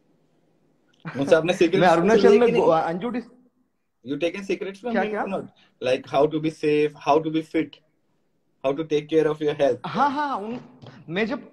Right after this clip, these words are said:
Speaker 2: अरुणाचल North East का ट्रैवल कर रहा था ना मैं, मैं अभी इस time मैं India travel कर रहा हूँ। Last एट मंथ से मैं India travel कर रहा हूँ, घर नहीं गया।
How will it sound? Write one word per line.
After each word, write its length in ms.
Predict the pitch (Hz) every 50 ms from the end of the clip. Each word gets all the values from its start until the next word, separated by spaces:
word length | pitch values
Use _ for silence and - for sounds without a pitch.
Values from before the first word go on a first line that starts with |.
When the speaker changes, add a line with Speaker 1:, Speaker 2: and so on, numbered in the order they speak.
| - _ -
Speaker 2:
अरुणाचल 460 | 160 156 160 185 220 226 - 262 226
North 280 | 180 156 165 180 185 - 240
East 180 | - - -
का 60 | 269 247
ट्रैवल 340 | 240 208 170 175 185 202
कर 160 | 196 196 170 156
रहा 140 | 151 139
था 100 | 139 -
ना 80 | 165 208
मैं, 160 | 262 269 202
मैं 140 | 160 175 208
अभी 420 | - - 175 196 233 226 220 - - -
इस 180 | 190 - _ -
time 160 | 226 226 226
मैं 180 | 240 254 247 247 - - _ -
India 220 | 175 196 196 226 226
travel 280 | 226 233 220 202 208
कर 180 | 190 196 175 151
रहा 100 | 165 170
हूँ। 100 | 175 156
Last 260 | 156 165 190 - 185
एट 140 | 180 185 180 196
मंथ 160 | 190 196 196
से 100 | - 208
मैं 160 | 202 196 185
India 200 | 180 175 180 190
travel 240 | 185 180 160 160 160
कर 180 | 156 151 139
रहा 120 | 131 151 156
हूँ, 80 | 175
घर 180 | 165 170 165 165
नहीं 200 | 170 170 170 151
गया। 180 | 143 135 113